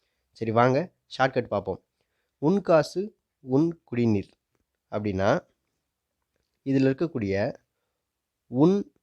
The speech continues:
அப்படின்னா உள்ளாட்சி தினம், "கா, சு, உன், குடி, நீர்" இது எல்லாமே தனித்தனியா குறிக்கும். அது என்னன்னு பார்ப்போம். "உன்" அப்படின்னா உள்ளாட்சி தினம்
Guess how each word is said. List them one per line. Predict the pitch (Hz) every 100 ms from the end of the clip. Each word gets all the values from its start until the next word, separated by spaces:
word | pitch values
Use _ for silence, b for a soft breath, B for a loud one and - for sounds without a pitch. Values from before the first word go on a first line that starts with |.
| _
அப்படின்னா | 117 110 104 110 170 - _ _ _ _ _ _ _ _
உள்ளாட்சி | 127 143 135 117 143
தினம், | 107 98 104 92 - _ _ _ _ _
"கா, | 123 131 139 - _ _ _ _ - -
சு, | 139 135 - _ _ _ _
உன், | 123 131 135 139 _ _ _ _
குடி, | _ 135 131 135 - _ _ _
நீர்" | 117 123 110 -
இது | 135 131
எல்லாமே | 143 147 170
தனித்தனியா | 175 135 127 123 139 190
குறிக்கும். | - 107 98 110 -
அது | 123 120
என்னன்னு | 123
பார்ப்போம். | 110 98 120 175 - _ _ _ _ _ _ _ _ _ _ -
"உன்" | 156 202
அப்படின்னா | 139 127 131 175 214 151
உள்ளாட்சி | 139 131 127 120
தினம் | 104 117 180